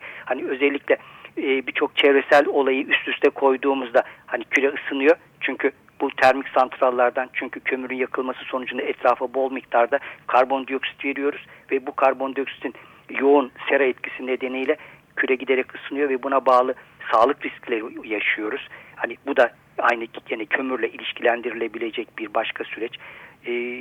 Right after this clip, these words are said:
hepsini üst üste koyabilirsiniz. O kadar çok zincirleme reaksiyon var ki,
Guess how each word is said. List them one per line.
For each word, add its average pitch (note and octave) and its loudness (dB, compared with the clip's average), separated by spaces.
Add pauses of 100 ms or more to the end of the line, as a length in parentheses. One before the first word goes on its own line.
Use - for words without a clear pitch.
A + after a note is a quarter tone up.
(160)
hepsini F3+ 0
üst - -6
üste F3+ 2
koyabilirsiniz. F#3 2
O F#3+ -2
kadar D3+ 6
çok C#3 -4
zincirleme D3 4
reaksiyon D#3 6
var F3+ 6
ki, - -6